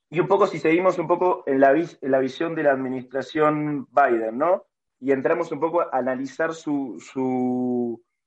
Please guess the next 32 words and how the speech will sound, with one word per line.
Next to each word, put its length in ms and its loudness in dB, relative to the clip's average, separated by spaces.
su 180 0
actuación 360 4
hasta 200 6
hoy 320 2
y 160 -6
miramos 440 4
la 140 4
foto 400 0
actual 260 0
del 140 0
gobierno. 560 -2
Algunos 320 4
aspectos 480 2
que 100 -4
podríamos 440 0
destacar 680 0
son, 300 -2
eh, 220 4
por 120 2
ejemplo, 540 0
hoy 340 0
el 120 -6
registro 500 0
de 80 6
más 180 0
de 80 -4
un 80 -8
cincuenta 640 2
por 140 2
ciento 280 -6
de 40 6
desaprobación, 800 0